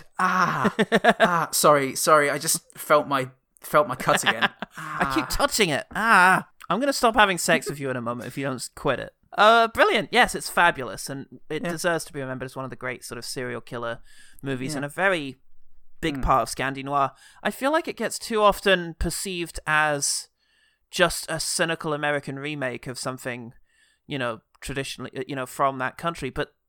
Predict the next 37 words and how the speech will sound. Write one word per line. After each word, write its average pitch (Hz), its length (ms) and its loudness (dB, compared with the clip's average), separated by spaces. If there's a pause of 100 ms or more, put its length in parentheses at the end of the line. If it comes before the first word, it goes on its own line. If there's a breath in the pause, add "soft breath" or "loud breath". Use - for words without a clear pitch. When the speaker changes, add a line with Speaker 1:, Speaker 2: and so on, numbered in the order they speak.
Speaker 2:
Fincher 233 460 -6
has 175 180 -6
so - 380 -2
much 170 180 -4
Speaker 1:
Yeah. - 240 -10
Speaker 2:
craft 175 720 0
and 120 140 -2
so 180 240 0
much 165 160 -2
ability 160 540 0
in 113 80 -6
Speaker 1:
Yeah. 127 40 -10
Speaker 2:
storytelling 127 760 -4
that 107 140 -12
he 170 160 -16
really 180 340 -4
has 160 300 -4
made 143 140 -6
something 143 320 -8
vastly 147 420 -2
<laughs> - 100 -10
superior, 143 520 -4
I'm 117 120 -8
afraid, 117 420 -10
to - 220 -10
the 131 80 -14
Swedish 120 340 -14
versions. 131 440 -4
And 127 140 -14 (360 soft breath)
part 175 140 4
of 175 60 2
that 151 120 6
is 135 100 -2
down 135 180 -2
to - 80 -16
budget, 131 540 -4
but - 260 -8